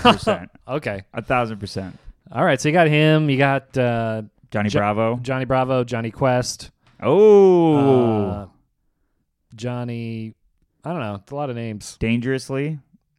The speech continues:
Speaker 1: You ever see Johnny Dangerously?
Speaker 2: No, what's that?
Speaker 1: Michael Keaton. It was a, it was a comical gangster movie. Peter Boyle was the,
Speaker 2: Oh.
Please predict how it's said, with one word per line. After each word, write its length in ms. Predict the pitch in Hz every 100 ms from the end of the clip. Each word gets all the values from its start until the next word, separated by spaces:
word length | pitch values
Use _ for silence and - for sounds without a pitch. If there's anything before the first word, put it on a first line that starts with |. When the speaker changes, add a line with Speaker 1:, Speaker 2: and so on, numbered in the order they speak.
| _ _
Speaker 1:
You 80 | 117
ever 80 | 110
see 120 | -
Johnny 260 | 107 110 107
Dangerously? 600 | 104 104 110 117 131 127
Speaker 2:
No, 240 | 127 110
what's 140 | 107 -
that? 240 | 107 104 -
Speaker 1:
Michael 300 | 117 120 139
Keaton. 500 | - 135 127 107 110
It 80 | 110
was 200 | 95 104
a, 300 | 107 101 98 98 - - - - - - - - - _ -
it 60 |
was 200 | 117 113
a 880 | 117 113 110 107 104 101 98 98 98 - _ _ - -
comical 760 | - 143 143 147 139 139 127 117
gangster 540 | 101 113 120 - 113
movie. 520 | 98 98 92 92 90 90
Peter 220 | 175 190
Boyle 680 | 160 185 247 208 135 123 107 _ -
was 400 | 147 160 147 131
the, 140 | 165
Speaker 2:
Oh. 640 | 165 240 220 156 117 107